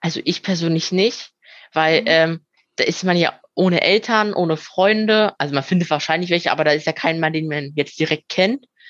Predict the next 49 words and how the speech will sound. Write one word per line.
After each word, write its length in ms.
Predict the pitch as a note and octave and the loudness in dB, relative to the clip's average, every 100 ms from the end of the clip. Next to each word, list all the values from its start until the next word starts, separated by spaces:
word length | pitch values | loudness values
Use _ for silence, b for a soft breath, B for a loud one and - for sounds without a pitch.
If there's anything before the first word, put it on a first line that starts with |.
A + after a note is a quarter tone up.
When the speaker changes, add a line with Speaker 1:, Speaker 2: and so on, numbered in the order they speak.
| B | B
Speaker 2:
Mhm. 200 | A3+ A3+ C4 | -14 -4 2
Speaker 1:
Und 240 | E3+ - - | 2 0 -6
ich 160 | - - | -4 -2
hab 140 | F#3 | 0
da 80 | F#3+ | 2
ja 100 | F3 | 0
gelesen, 460 | E3 E3 F#3 F3+ F3+ | 2 2 2 0 -2
es 200 | - - | -4 -4
ist 260 | F3 - | -6 -2
ja 140 | E3 D#3 | -2 2
mindestens 1040 | E3+ A3+ A#3 G#3 E3 - - B2+ B2+ - _ | 4 4 4 4 2 -4 -10 -10 -12 -20 _
zwei 360 | - D3+ C#3+ C#3 | -4 -2 0 0
Wochen 220 | C#3 C#3+ | -2 -2
und 100 | D3 | -4
das 140 | D3+ | 0
wär 80 | E3 | 0
dann 100 | D#3+ | 2
in 120 | D3+ | 2
den 80 | D#3 | 2
Sommerferien 680 | E3 G3 F3 - D3+ D3 C#3 | 0 0 -2 -2 -2 0 -2
und 240 | C#3+ C#3+ _ | -4 -8 _
ich 220 | - - | -20 -8
find 140 | - F#3+ | -4 0
so 80 | F3 | 2
Sommerferien, 480 | G3 A3 G#3+ G3+ | 2 2 2 2
das 160 | F#3 G3 | 0 -2
ist 120 | F3+ | -4
wirklich 280 | G3 G3 - | -4 -2 -2
eins, 160 | E3+ F#3 | -2 -2
das 160 | E3+ | -6
ist 120 | E3 | -6
mir 140 | D3+ C#3 | -6 -2
heilig. 280 | B2+ C3+ C3 | -2 -2 -2
Da 160 | D3+ | -4
hat 160 | F3 - | -4 -2
man 100 | E3 | -2
dann 160 | C#3+ D3 | -2 0
Zeit, 260 | B3 B3+ | -2 0
da 60 | G3+ | -4
kann 160 | - | -2
man 160 | E3 D#3+ | -2 0
mal 120 | E3+ | 0
endlich 360 | - F3 E3+ D#3+ | 0 0 -2 -2
mal 120 | D#3 | -2
was 140 | C#3+ - | -2 -2
anderes 300 | F#3 F#3 F#3 | -2 -2 -2
machen 180 | E3+ | -2
außer 200 | D#3 D3 | 0 -2
Schule. 380 | C#3+ - A#2+ - | -4 -4 -4 -4